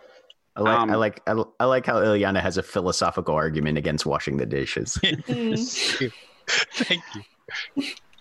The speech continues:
Speaker 2: Um, so, do you want to be,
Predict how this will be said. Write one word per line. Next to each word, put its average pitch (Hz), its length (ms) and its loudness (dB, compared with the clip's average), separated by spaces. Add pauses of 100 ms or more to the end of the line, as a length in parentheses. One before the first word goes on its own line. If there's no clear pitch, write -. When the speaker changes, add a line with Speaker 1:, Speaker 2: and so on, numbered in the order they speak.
(360)
Speaker 2:
Um, 117 600 2 (1300)
so, 170 300 4 (140)
do 175 120 2
you 185 160 2
want 180 300 0
to 170 80 2
be, 156 480 4